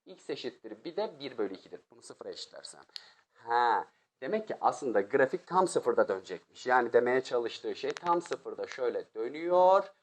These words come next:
Buraya gelip çıkıyor. Bu f x fonksiyon eğrisi. Şu nokta sıfır dönmüş. Aynı zamanda şu noktada bir bölü ikiymiş.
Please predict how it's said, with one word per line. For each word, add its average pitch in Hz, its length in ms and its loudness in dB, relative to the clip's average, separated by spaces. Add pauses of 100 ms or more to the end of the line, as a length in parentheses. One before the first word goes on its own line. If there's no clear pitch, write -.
(240)
Buraya 120 320 2
gelip 165 600 0
çıkıyor. 82 540 -14 (140)
Bu 202 60 -6
f 160 180 0
x - 140 -16
fonksiyon 78 340 -14
eğrisi. - 300 -18 (320)
Şu - 160 -8
nokta 135 300 0
sıfır 180 420 0 (200)
dönmüş. 151 560 4 (280)
Aynı 190 340 6
zamanda 143 520 6
şu 185 260 6
noktada 175 760 6
bir 143 200 -2
bölü 110 160 -6
ikiymiş. - 600 -18